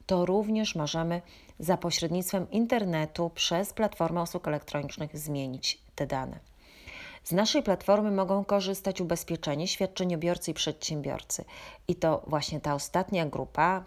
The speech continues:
przedsiębiorców czy płatników składek jest największym użytkownikiem platformy usług elektronicznych.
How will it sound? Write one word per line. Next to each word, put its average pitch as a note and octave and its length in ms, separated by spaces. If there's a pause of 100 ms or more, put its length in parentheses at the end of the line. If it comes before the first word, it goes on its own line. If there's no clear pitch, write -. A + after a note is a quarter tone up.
(140)
przedsiębiorców D3+ 960
czy - 100
płatników D3+ 520
składek D#3 520 (340)
jest G3 160
największym G3+ 580
użytkownikiem D3+ 880
platformy C#3+ 520
usług - 280
elektronicznych. - 920